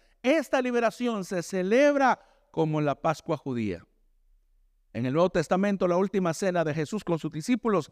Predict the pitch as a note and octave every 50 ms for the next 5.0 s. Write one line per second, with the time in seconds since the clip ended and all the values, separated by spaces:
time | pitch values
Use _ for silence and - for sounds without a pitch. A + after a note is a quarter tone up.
0 | _ _ _ - - - D#3 - E3 D#3 D#3 - D#3+ D#3 F3 F#3+ G3+ G3+ G3 E3
1 | - _ _ _ - G3 G3 G3+ F#3+ F#3+ F#3+ F#3 F3 F3 E3+ F3 F#3 F3+ - _
2 | _ _ _ - G3 G3 G3 G3 G3 F#3 - _ _ _ - - E3 F3 F3+ F#3
3 | F#3 F#3 F3 - - F#3 F3 E3+ - - F#3 E3+ E3 D3+ - - A3 G#3 G3 F3+
4 | E3 D3+ - - E3+ F3+ - E3 F3 F3 - - G#3 G#3 - _ _ - G#2+ D3+